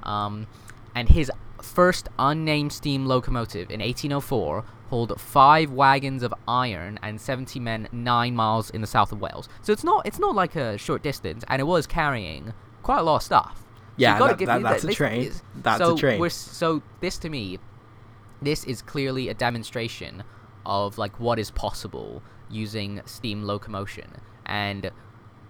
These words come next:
Speaker 1: it did carry things, you know, it wasn't just carrying nothing, it carried things, it carried some passengers as well.
Speaker 2: Yeah, that's good, that's a
Speaker 1: Um,
Speaker 2: train.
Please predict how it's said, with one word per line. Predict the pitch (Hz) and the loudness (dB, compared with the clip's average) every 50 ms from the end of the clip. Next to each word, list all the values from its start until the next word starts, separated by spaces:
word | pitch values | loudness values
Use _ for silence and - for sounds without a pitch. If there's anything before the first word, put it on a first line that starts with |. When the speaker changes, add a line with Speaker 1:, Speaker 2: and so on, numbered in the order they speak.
| - | -8
Speaker 1:
it | 120 120 113 - | -6 -6 -4 -2
did | 127 135 151 143 - - | -2 -2 -2 -2 -4 -4
carry | - 147 143 131 135 139 135 135 139 - | -2 0 0 0 0 0 -2 -6 -8 -10
things, | - - - - 147 127 120 113 117 123 135 143 139 - | -14 -8 -2 2 2 2 2 0 -4 -6 -6 -6 -6 -4
you | 131 123 | -4 -4
know, | 110 104 104 110 131 139 - | -2 -2 -4 -4 -4 -6 -6
it | 117 | -6
wasn't | 113 123 117 120 127 123 | -4 -6 -6 -6 -8 -10
just | 127 - - | -8 -4 -2
carrying | - 123 120 120 123 | -2 -2 -2 -2 -4
nothing, | 117 110 101 - 104 101 | -6 -6 -6 -8 -8 -10
it | - - | -8 -6
carried | - 123 110 131 139 - | -2 -2 -2 -2 -4 -4
things, | - 135 120 127 117 | -4 -4 -4 -4 -6
it | 113 | -6
carried | - - 110 120 143 - | -4 -2 0 0 0 -2
some | - 156 147 139 | -4 0 4 4
passengers | - - 156 147 - - - 135 120 113 107 98 104 117 123 | 4 6 4 2 0 -2 -6 -8 -6 -4 -4 -4 -4 -4 -6
as | 117 117 | -6 -4
well. | 120 113 101 80 73 87 101 | -2 0 0 0 0 0 2
Speaker 2:
Yeah, | 120 117 113 | 2 2 4
that's | 113 - - - - | 4 2 0 0 2
good, | 131 123 113 104 | 2 4 4 4
that's | 107 107 107 113 | 2 0 0 -2
a | 110 | -4
Speaker 1:
Um, | 113 | -2
Speaker 2:
train. | - 107 107 110 110 127 | -2 -2 0 -2 -4 -4